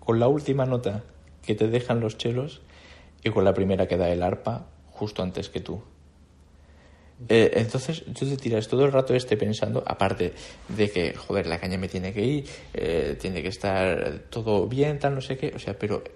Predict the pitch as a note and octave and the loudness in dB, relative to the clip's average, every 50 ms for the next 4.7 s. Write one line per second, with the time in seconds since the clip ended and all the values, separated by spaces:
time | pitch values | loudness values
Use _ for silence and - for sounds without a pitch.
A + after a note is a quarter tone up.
0 | - - A#2+ - - - - D3 D3 D3 C#3+ C#3 C3 B2 A#2+ A#2+ B2+ D3+ F3 - | -6 -6 -4 -4 -4 -8 -8 -6 -4 -2 -2 -2 -2 0 0 0 0 -2 -4 -10
1 | - - - - - - - - C3+ - - - A#2+ - - F#2+ F#2+ - - - | -14 -20 -20 -20 -14 -4 -2 -2 -2 0 -2 -4 -2 0 0 0 0 -4 0 0
2 | F#2 G#2+ A2+ G2+ G#2 A2+ A#2+ B2+ - - B2 A#2 G#2 G2+ F#2 F2+ F2+ F#2 F#2+ - | 0 4 6 6 6 6 4 2 2 2 0 0 2 0 0 0 -2 -2 -4 -6
3 | - - - - - - G#2+ G2 F#2 F2 F2 F2+ G2 G2+ - - - - G#2 A2 | -10 -14 -14 -16 -10 -8 -6 -4 -2 -2 -2 -2 -4 -6 -8 -10 -4 -2 0 0
4 | A2+ A2 - - A2+ G#2 F2+ G2 F#2 E2 E2+ E2 G2 D3+ | 0 0 0 -4 -4 -2 -2 -2 -2 -2 -2 -2 -2 -4